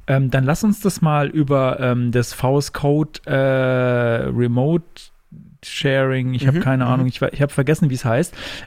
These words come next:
Speaker 1: ähm, machen. Dann können wir das, können wir das auch, äh, in, in, in der Quarantänezeit, so, solange wir irgendwie noch zu, äh, zu Hause sitzen, irgendwie auch mal gemeinsam machen. Und dann lass uns mal was mit Vue
Speaker 2: Ja,
Speaker 1: bauen.
Speaker 2: sehr
Speaker 1: Hab ich
Speaker 2: gerne.
Speaker 1: echt richtig Bock drauf.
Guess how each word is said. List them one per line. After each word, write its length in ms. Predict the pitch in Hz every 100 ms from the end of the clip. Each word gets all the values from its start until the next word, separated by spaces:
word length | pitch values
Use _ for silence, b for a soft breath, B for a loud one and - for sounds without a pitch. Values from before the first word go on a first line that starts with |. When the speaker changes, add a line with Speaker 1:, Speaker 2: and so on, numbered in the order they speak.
| -
Speaker 1:
ähm, 240 | 139 139
machen. 380 | 131 127 170 226 - - B B
Dann 80 | -
können 180 | - 170
wir 40 |
das, 180 | 170 160
können 400 | 147 143 - 156
wir 40 |
das 140 | 156 147
auch, 240 | 151 143
äh, 120 | -
in, 260 | 139 151 151
in, 240 | 160 156
in 160 | 151 147
der 160 | 143 135
Quarantänezeit, 880 | 143 143 139 165 160 - 135 139
so, 180 | - 139
solange 340 | 131 131 135 135
wir 100 | 139
irgendwie 240 | 135 135
noch 160 | 165 -
zu, 200 | - -
äh, 120 | 135
zu 180 | - 127
Hause 160 | 147
sitzen, 360 | 123 127 - 139
irgendwie 240 | 135 131
auch 80 | 131
mal 140 | 135
gemeinsam 400 | 127 127 131 127 123
machen. 280 | 135 147
Und 60 | 131
dann 100 | 120
lass 120 | 143 190
uns 120 | -
mal 120 | 147
was 140 | 147 -
mit 140 | 117
Vue 60 | 113
Speaker 2:
Ja, 60 |
Speaker 1:
bauen. 280 | 160 139 95
Speaker 2:
sehr 160 | 95 156
Speaker 1:
Hab 20 |
ich 60 |
Speaker 2:
gerne. 180 | 139 131
Speaker 1:
echt 160 | 127 -
richtig 300 | 156 151 -
Bock 180 | 143 -
drauf. 340 | 107 98 -